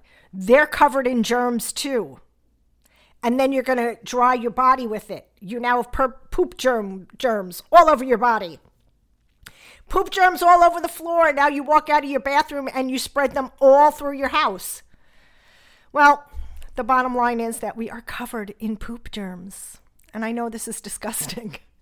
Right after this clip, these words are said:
<laughs> I know it's really disgusting. But there's an extremely easy fix to this. All you have to do is close the toilet lid when you flush. <laughs> It's really that easy.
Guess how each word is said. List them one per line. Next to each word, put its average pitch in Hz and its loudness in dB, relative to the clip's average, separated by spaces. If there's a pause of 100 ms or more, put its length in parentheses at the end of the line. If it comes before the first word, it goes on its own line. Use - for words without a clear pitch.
(140)
<laughs> - -20
I 220 -10
know 214 -8
it's 233 -12
really 226 -6
disgusting. 180 -10 (320)
But - -8
there's 311 -4
an 294 -6
extremely 320 -4
easy 311 -2
fix - -6
to 277 0
this. 202 -6 (840)
All 214 -2
you 226 -6
have 220 -10
to 220 -8
do 240 -10
is 170 -16
close 208 -10
the 160 -14
toilet 202 -12
lid 208 -10
when 196 -6
you 190 -8
flush. - -10
<laughs> 190 -20 (680)
It's 240 -6
really 254 -6
that 233 -8
easy. 214 -12